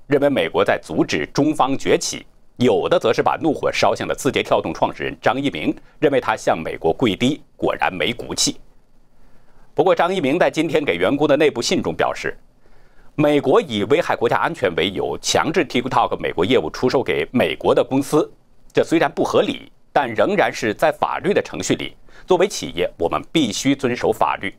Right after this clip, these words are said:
别无选择。张一鸣接着表示，并购其实并不是美国的真实目的，甚至是对方不希望看到。美国的真正目的是希望全面封禁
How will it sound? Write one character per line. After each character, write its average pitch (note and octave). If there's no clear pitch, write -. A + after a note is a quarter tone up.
别 F#2+
无 G2+
选 -
择。 -
张 C3
一 D#3+
鸣 C3+
接 B2+
着 C3
表 -
示， -
并 G3+
购 F3+
其 -
实 C#3
并 D#3+
不 A#2
是 C#3
美 F2
国 F#2+
的 F2+
真 E2
实 -
目 E2
的， C2
甚 F#3
至 F3+
是 E3+
对 E3+
方 C#3
不 D#3+
希 E3
望 E3
看 -
到。 -
美 B2
国 C#3
的 C#3+
真 F3
正 G3+
目 A#2
的 D#2+
是 -
希 -
望 C3
全 -
面 A2+
封 A2
禁 -